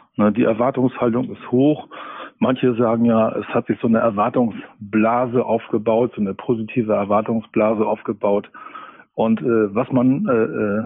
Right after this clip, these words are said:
wissen muss, äh, der Kapitalmarkt mag keine negativen Überraschungen. Na, wenn jetzt aus irgendwelchen Gründen die Frühindikatoren sich im August, im September, im Oktober wieder eintrüben sollten,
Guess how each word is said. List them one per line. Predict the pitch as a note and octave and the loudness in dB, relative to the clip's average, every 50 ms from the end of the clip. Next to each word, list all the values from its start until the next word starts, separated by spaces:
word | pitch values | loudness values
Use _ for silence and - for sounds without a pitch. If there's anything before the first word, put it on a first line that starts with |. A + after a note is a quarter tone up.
| G#2+ G#2 | -6 -10
wissen | G#2+ G#2+ B2 C#3 C3+ D3 C#3 | -4 -2 -2 0 2 4 4
muss, | C3+ C3+ C#3 B2+ - - | 4 4 4 2 -2 -6
äh, | - - A#2+ A#2 A#2 A#2+ B2 - _ _ _ _ _ - | -6 -4 -2 -2 -2 -4 -6 -8 _ _ _ _ _ -4
der | A2 G#2 | -4 -2
Kapitalmarkt | - A#2 C3+ C3 - - G#2+ B2+ C3+ C3 B2+ A#2+ - - | 0 0 -2 0 0 0 0 0 2 2 2 0 0 0
mag | B2 A2 G#2+ B2 - - - - - _ | 0 0 2 0 -2 -6 -14 -20 -18 _
keine | - - - B2 B2 B2 A#2+ A#2+ C#3 - | -8 -4 0 2 4 4 4 2 0 0
negativen | - A2+ A#2 A2 A2+ A2+ - - - A2 G#2+ A2+ A#2 | 0 2 2 4 2 0 0 0 -2 0 2 2 0
Überraschungen. | B2+ A#2 G#2+ G2+ G2 F#2+ G2 - - - - - - - _ _ - - - - - - - - _ _ _ _ | 0 0 0 0 0 0 -2 -4 -6 -10 -12 -14 -14 -16 _ _ -20 -20 -20 -20 -20 -20 -20 -20 _ _ _ _
Na, | - G2 | -2 0
wenn | G#2 A#2+ C3 | 4 4 4
jetzt | C3+ - - | 4 4 2
aus | C3 B2 - | 0 0 2
irgendwelchen | C#3+ C#3 C#3 C#3+ C3+ C#3 B2 B2+ C3 B2+ | 0 2 2 2 2 0 2 2 2 4
Gründen | A#2+ A2+ B2+ B2 C3+ B2 A2+ G2+ E2 D#2+ - - - - | 4 4 4 2 2 2 0 0 0 -4 -8 -14 -4 0
die | A2 G#2+ G2 | 0 0 0
Frühindikatoren | - - B2 B2+ B2 A2+ A2 A2 - G#2+ F#2+ - - - G2+ F2+ F#2 F#2 F2+ | 0 0 2 2 4 4 2 0 0 -2 -4 -4 -4 -4 -4 -2 -2 -4 -4
sich | - G2+ A2 | -6 -8 -8
im | A#2+ - G#2+ A2 G#2+ - - - - - - - - - - - _ _ | -4 0 0 0 0 0 -6 -16 -20 -20 -20 -20 -20 -20 -20 -20 _ _
August, | - - - A2+ A2 A2+ B2+ C#3 C3 - - - | -4 -2 -2 0 2 2 2 2 2 -2 -8 -10
im | - A#3 A#3+ - A#2+ | -10 -8 -4 -2 0
September, | A2 A2+ A2 A2 - - B2+ B2 B2+ C3 B2+ B2 B2 B2 A#2 - - | 0 0 0 -2 -2 0 2 4 6 6 4 4 2 0 -2 -4 -4
im | C3+ A#2 | 0 0
Oktober | A2+ G#2+ - - - - B2 A#2+ A#2+ B2 A#2+ B2+ B2 - _ _ _ _ _ _ _ _ _ _ _ _ | 2 0 0 -4 -2 0 2 2 4 2 2 0 -4 -8 _ _ _ _ _ _ _ _ _ _ _ _
wieder | - B2+ B2 B2 - | -2 0 0 0 2
eintrüben | B2+ C#3+ C#3+ C3+ - - - A2 G2+ G2+ G2 | 2 2 2 0 -2 -2 -2 -2 -2 -2 -4
sollten, | G2+ F2+ F2+ - - - - - - | -4 -4 -4 -4 -4 -8 -12 -14 -16